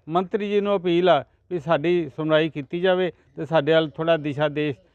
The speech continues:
ਦਿੱਤੇ ਜਾਣ ਤਾਂ ਕਿ ਅਸੀਂ ਆਪਣੀ ਚੰਗੀ ਜ਼ਿੰਦਗੀ ਬਸਰ ਕਰ ਸਕੀਏ।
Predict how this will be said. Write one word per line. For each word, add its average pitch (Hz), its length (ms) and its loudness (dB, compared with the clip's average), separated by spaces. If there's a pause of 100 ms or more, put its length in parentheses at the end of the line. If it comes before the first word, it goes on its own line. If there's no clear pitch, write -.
(200)
ਦਿੱਤੇ 143 360 -2
ਜਾਣ 160 200 2
ਤਾਂ 151 260 -2
ਕਿ 143 200 -2
ਅਸੀਂ 139 320 -4 (260)
ਆਪਣੀ 151 320 -4
ਚੰਗੀ 147 600 -2
ਜ਼ਿੰਦਗੀ 143 340 -2
ਬਸਰ 123 340 -6
ਕਰ 123 120 -12
ਸਕੀਏ। - 400 -20